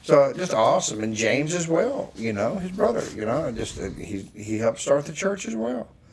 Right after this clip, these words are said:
You know, and you know, growing up, him and Jude and, and, and Jesus' other half-brothers and sisters, you know, they're all criticizing him.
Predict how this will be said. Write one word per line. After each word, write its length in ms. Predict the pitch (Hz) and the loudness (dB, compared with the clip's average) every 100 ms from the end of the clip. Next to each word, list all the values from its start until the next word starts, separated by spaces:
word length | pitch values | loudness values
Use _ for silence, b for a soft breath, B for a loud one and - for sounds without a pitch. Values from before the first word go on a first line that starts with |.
| b b b b b b b - | b b b b b b b -8
You 120 | 127 | -2
know, 160 | 160 202 | -2 -2
and 300 | 127 113 120 | -2 -2 0
you 100 | 147 | 2
know, 460 | 131 185 131 131 117 | 4 4 4 2 2
growing 340 | 120 117 113 | 2 4 2
up, 420 | 139 117 123 - | 2 2 0 -6
him 240 | 123 120 120 | -6 -2 -2
and 100 | 104 | -2
Jude 480 | 98 127 147 117 120 | -2 0 0 0 -4
and, 100 | 110 | -2
and, 480 | 107 98 101 101 - | -2 -2 -6 -6 -6
and 300 | 95 95 98 | -6 -6 -6
Jesus' 460 | 127 110 110 104 | -6 -6 -6 -2
other 220 | 120 156 | 0 2
half-brothers 560 | 117 98 95 107 98 92 | 4 4 4 0 0 -2
and 100 | 90 | -4
sisters, 460 | - 95 - 139 131 | -2 -2 -2 -4 -2
you 60 | |
know, 80 | 107 | -2
they're 180 | 123 127 | 2 2
all 140 | 127 160 | 2 0
criticizing 720 | - 92 90 - 87 - | 0 0 -2 -4 -6 -8
him. 80 | 104 | -12